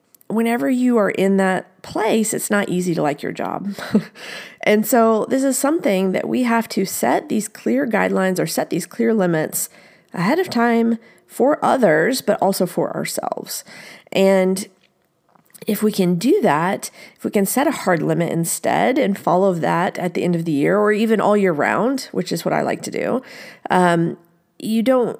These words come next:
you don't have that sense of like, "Oh, I need, I need to add her on." You know, I don't, you don't have that. That's not, like, a thing. And so, <laughs> uh, you know, it, it's, it's,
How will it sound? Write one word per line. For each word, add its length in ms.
you 100
don't 220
have 560
that 380
sense 380
of 140
like, 500
"Oh, 340
I 120
need, 440
I 100
need 160
to 60
add 200
her 160
on." 420
You 120
know, 160
I 60
don't, 240
you 80
don't 200
have 280
that. 340
That's 200
not, 160
like, 160
a 40
thing. 560
And 180
so, 160
<laughs> 1080
uh, 340
you 140
know, 540
it, 220
it's, 360
it's, 440